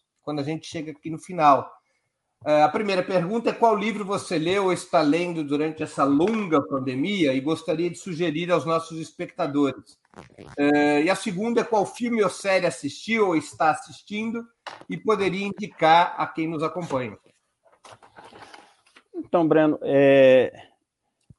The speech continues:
Speaker 2: te diria: eu, eu li um livro agora mais recentemente que eu queria talvez fazer uma sugestão, que eu creio que vale a pena. É, chama Missão Haiti, a visão, a visão dos Force Commanders, exatamente, esse livro aí.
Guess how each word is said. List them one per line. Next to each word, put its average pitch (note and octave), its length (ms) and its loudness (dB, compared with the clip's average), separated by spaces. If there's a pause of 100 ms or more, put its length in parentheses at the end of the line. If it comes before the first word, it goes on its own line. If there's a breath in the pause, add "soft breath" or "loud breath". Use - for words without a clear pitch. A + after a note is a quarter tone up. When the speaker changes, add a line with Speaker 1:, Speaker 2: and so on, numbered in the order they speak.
Speaker 2:
te F3 100 -6
diria: D#3+ 420 6
eu, F3+ 420 4
eu F3 120 4
li G3 160 -2
um G#3+ 80 -2
livro D3+ 260 4
agora B2+ 260 4
mais A#2+ 180 0
recentemente C3+ 680 -4
que - 80 -10
eu C3+ 60 -4
queria C3+ 600 0 (640)
talvez C#3+ 320 -4
fazer D#3+ 220 -4
uma D#3 140 -4
sugestão, C#3 640 -8
que A2 100 -14
eu G2+ 60 -10
creio A#2 240 -8
que B2 100 -10
vale B2+ 200 2
a B2+ 40 0
pena. G#2+ 340 -6 (400 soft breath)
É, C#3+ 160 6
chama E3+ 320 4
Missão E3+ 400 2
Haiti, E3 580 0 (600)
a B2+ 120 4
visão, C#3 560 -2
a C3+ 100 2
visão C3+ 480 -2
dos C#3 200 -6
Force B2+ 320 0
Commanders, G#2 440 -2
exatamente, A2+ 520 -6
esse G#2+ 160 -8
livro A#2+ 300 -2
aí. G#2 280 2